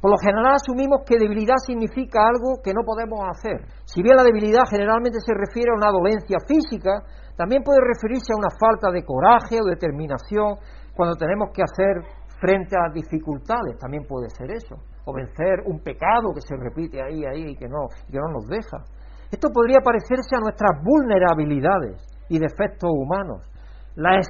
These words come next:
excentricidades que pueden molestar a los demás y desanimarnos. Pablo dice que se jactará en esta vulnerabilidad porque es un área donde otros pueden ver cómo Pablo se queda corto,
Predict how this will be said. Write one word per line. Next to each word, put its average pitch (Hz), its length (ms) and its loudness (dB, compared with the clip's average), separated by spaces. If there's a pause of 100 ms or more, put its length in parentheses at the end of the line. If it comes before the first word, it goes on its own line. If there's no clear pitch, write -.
excentricidades 170 1040 0
que 160 80 -6
pueden 196 300 -2
molestar 180 420 0
a 185 80 4
los 147 180 2
demás 165 380 -6 (320)
y 156 80 -4
desanimarnos. 160 800 -6 (540)
Pablo 262 260 2
dice 285 400 0 (160)
que 214 100 -2
se 196 180 -2
jactará 190 520 2
en 277 120 4
esta 254 200 -2
vulnerabilidad 202 960 2 (300)
porque 208 280 0
es 247 140 0
un 226 160 0
área 269 440 8
donde 208 280 2
otros 262 400 2
pueden 240 440 4
ver 262 260 4
cómo 208 280 0
Pablo 262 460 2 (200)
se - 240 -4
queda 254 340 -2
corto, 240 540 2